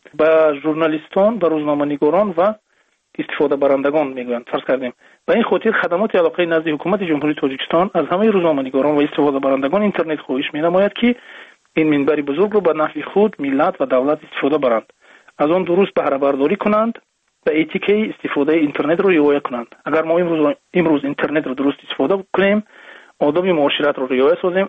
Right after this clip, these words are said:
آن رو به منفعت خلق وطن استفاده بریم، همه گونه بحث دربارهٔ محدودیت سایت ها بر هم می‌خورد. یعنی این خود نشان دهندهٔ آن است که سبب اساسی بستن وبسایت ها این رعایت نشدن، فرض کردیم ضعیف بودن آداب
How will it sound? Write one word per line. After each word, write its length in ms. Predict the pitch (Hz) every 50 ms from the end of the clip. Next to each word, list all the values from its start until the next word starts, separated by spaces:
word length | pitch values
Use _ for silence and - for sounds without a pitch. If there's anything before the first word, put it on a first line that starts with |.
| _ -
آن 140 | 165 175
رو 120 | 170 170 165
به 120 | 151 143
منفعت 420 | 139 135 131 131 - 175 160 - -
خلق 240 | - 160 156 - -
وطن 260 | 143 127 - - 175
استفاده 420 | 170 147 _ - - - 131 143 180
بریم، 260 | 180 180 190 196 190 -
همه 220 | - 196 214 214
گونه 220 | - - 156 156 156
بحث 280 | 143 156 185 175 - - _
دربارهٔ 380 | - 131 123 123 123 127 131 131
محدودیت 420 | 131 127 123 - - 123 147 147 - - -
سایت 160 | 135 120 117
ها 100 | - 214
بر 180 | 196 185 175 -
هم 120 | 165 175 156
می‌خورد. 420 | 127 - - 113 107 101 _ - _ _ _ _ _ -
یعنی 260 | 139 139 151 185 220 - _ _ _ _
این 140 | - 175 175
خود 420 | 196 190 - 208 208 240 247 - _
نشان 280 | - 165 - - 143 135
دهندهٔ 320 | 143 139 143 143 156 160 156
آن 160 | 147 151 151
است 180 | 160 160 - -
که 120 | 233 226 220 190 - - -
سبب 200 | 143 143 165 170
اساسی 500 | 208 170 143 - - 139 123 - - 147
بستن 500 | 143 139 127 - _ - 160 160 156 143
وبسایت 340 | 131 - - - - - -
ها 140 | - 185 208
این 300 | - 156 170 185 214 240 _ _ _ _ - _ 131 143
رعایت 360 | 147 139 139 131 135 160 175
نشدن، 720 | 180 175 - - 131 143 170 175 180 190 190 185 185 185 - _ _ _ -
فرض 140 | - - - -
کردیم 240 | - 143 156 180 170 - - _ _ - 151 139
ضعیف 180 | 160 165 214 - -
بودن 200 | 160 156 185 196
آداب 380 | 208 156 143 139 156 170 170